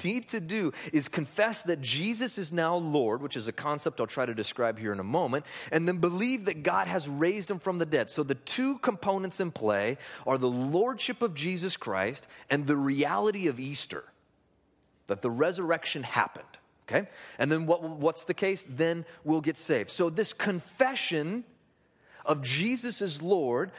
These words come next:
for Paul, the author of this book, is the entry point into what we call the kingdom of God. There's a lot of things you can have faith in. In fact, Paul would go on to say in Ephesians, he says, "It's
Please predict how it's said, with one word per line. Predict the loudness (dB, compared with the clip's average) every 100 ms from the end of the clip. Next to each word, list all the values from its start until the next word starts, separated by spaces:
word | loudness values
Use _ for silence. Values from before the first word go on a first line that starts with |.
| -20
for | -18 0 2 2
Paul, | -2 4 4 6 2 2 0 -6 -20 -4
the | 0
author | 2 2 0 -2
of | 0
this | -4 0
book, | 2 2 2 -4 -16 -14 2
is | 4 4 -2
the | -6 -6 -2
entry | 0 0 -2
point | -4 -2 -2 -2
into | -2 0
what | 0 0
we | -4
call | -2 -2
the | -2
kingdom | -6 -6 -4 -4
of | -6 -6
God. | -6 -6 -14 _ _ _ _ _ _ _ _ _ _ _ _ -20 -20 -20 2
There's | 4 4
a | 2
lot | 4 4 4
of | 0
things | -2 -4 -4
you | -2
can | 0
have | 0 0 0
faith | 0 0
in. | -6
In |
fact, | -2 -2 0
Paul | 0 0
would | 0
go | 0
on | 0
to | -2
say | -4
in | -4
Ephesians, | -4 -4 -4 -4
he | -2
says, | 0 2
"It's | 0 -2